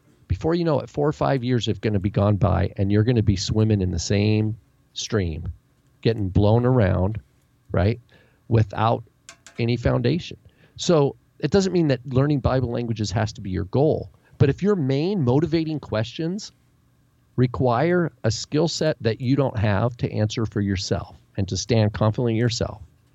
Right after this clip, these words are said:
then I, you know, sit down and, like Yeshua says, sit down and what,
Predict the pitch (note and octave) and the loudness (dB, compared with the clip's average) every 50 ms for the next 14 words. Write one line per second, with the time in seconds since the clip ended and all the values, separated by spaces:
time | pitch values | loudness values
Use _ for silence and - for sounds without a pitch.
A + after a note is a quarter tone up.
0 | _ _ _ _ _ _ _ _ _ _ - A#2+ G#2 A#2+ B2 A#2+ A#2+ A#2 A#2+ A#2+ | _ _ _ _ _ _ _ _ _ _ -10 0 2 4 4 4 4 2 0 -2
1 | A#2+ - _ _ _ _ _ _ _ _ _ _ _ _ _ _ _ _ _ - | -4 -8 _ _ _ _ _ _ _ _ _ _ _ _ _ _ _ _ _ -2
2 | A#2 D3+ - D#3+ D#3 C#3+ A#2+ C3+ C#3+ - - G3 G3 - - C3 A#2+ A#2+ C3+ D#3+ | 0 0 2 2 4 4 4 2 2 2 0 -2 0 0 0 0 2 2 2 2
3 | F3+ D#3+ B2+ B2 B2+ B2+ - C3 A#2 - F#3+ D4+ - - - G2 F#2+ - - F3 | 2 2 2 0 0 0 0 0 0 0 0 0 0 0 0 -2 -2 0 -2 -2
4 | - - C#3+ C3+ D3 E3+ F3 C#3+ B2 A2 - _ _ _ _ _ _ _ _ - | 0 2 2 4 4 4 4 2 2 0 -4 _ _ _ _ _ _ _ _ -2
5 | A2+ C3+ | -2 -2